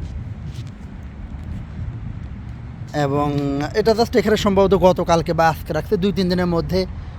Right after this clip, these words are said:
ভালো যে জিনিসগুলো আছে সেগুলো কেউ না কেউ, আহ, নিয়ে যাবে। দেখেন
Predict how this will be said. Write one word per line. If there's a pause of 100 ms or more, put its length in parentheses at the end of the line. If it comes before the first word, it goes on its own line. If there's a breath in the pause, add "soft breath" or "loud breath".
(220 loud breath)
ভালো
যে
জিনিসগুলো
আছে
সেগুলো
কেউ
না
কেউ, (580 loud breath)
আহ,
নিয়ে
যাবে।
দেখেন